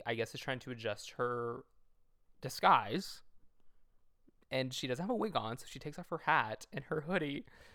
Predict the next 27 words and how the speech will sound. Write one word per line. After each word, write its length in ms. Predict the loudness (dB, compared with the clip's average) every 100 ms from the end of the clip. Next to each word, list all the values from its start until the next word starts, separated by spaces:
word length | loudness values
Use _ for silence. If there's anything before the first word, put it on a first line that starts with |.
| -20 -20 -20 -8 2
and 160 | 4
her, 120 | 6 4
she 100 | 6
has, 100 | 4
like, 100 | 0 2
long 300 | 4 4 2
hair. 420 | 2 6 6 4 -4 -18 -20 -20 -20 -20 -12 -2
And 220 | -2 0
<laughs> 0 |
Zach, 800 | 0 0 6 6 6 2 0 -10 -4
again, 300 | 2 4 4
this 120 | 0
is 100 | 0
the 100 | 4
second 280 | 4 4 0
laugh 140 | -2
I 80 | -2
got. 200 | -4 -4 -8 -20 -18 -16 -16 -18 -18 -8
Zach 400 | 4 6 6 4
walks 360 | 2 4 4 2
out 200 | 4 4
and 80 | 2
goes, 240 | 0 -2 -14 -20
<gasps> 180 | -20 -6
"Oh 220 | -4 -4 -6 -20 _ -8 -4
my 140 | -2
gosh, 480 | 2 2 2 0 -8